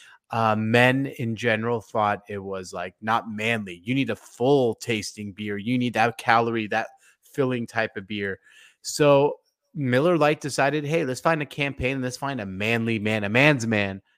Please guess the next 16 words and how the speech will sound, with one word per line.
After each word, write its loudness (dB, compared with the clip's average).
to -4
sell -2
some -6
Miller 0
Lite." 0
So -4
they -2
started -2
a 0
nineteen -4
eighty, 0
a -2
commercial -6
with -10
John -2
Madden. -4